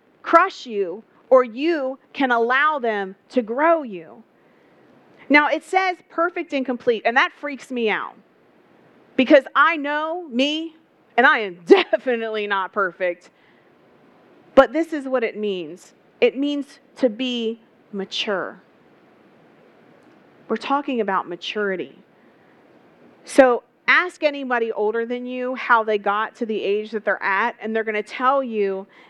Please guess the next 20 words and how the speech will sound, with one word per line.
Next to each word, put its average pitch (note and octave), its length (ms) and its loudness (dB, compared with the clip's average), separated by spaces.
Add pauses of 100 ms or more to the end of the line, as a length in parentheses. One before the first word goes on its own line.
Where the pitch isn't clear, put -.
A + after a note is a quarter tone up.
(760)
that G3+ 180 2
they G3 160 4
endured F3+ 720 -2 (1040)
some - 240 -2
earlier G3+ 360 -4
hardships. G3 720 -12 (760)
Whether A#3+ 440 4
it A#3+ 320 -4
was, A#3 560 -4 (260)
uh, G#3 300 4
like A3 320 -2
my A#3+ 300 2
dad C4 500 -2
who A3 340 0
overcame A#3+ 540 0
cancer, B3+ 560 -4 (1120)
whether B3+ 400 6
it B3+ 260 -4
was, A3+ 520 -2 (320)
um, G#3 440 0